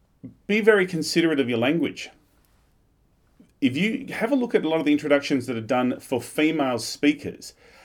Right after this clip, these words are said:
and typically they'll be the, introduced with, "Here's the lovely," or "The glamorous," or "The delightful," versus,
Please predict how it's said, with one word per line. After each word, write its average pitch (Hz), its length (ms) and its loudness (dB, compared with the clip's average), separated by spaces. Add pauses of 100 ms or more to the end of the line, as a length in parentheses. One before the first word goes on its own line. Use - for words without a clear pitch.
(120)
and 117 160 -4
typically 170 400 4
they'll 143 140 8
be 131 160 4
the, 123 160 0
introduced 120 440 -2
with, 107 220 -2 (100)
"Here's 170 360 0
the 139 80 0
lovely," 127 480 4
or 104 120 0
"The 98 80 -4
glamorous," 131 540 2
or 110 220 0
"The 104 100 0
delightful," 113 800 2 (180)
versus, 131 460 2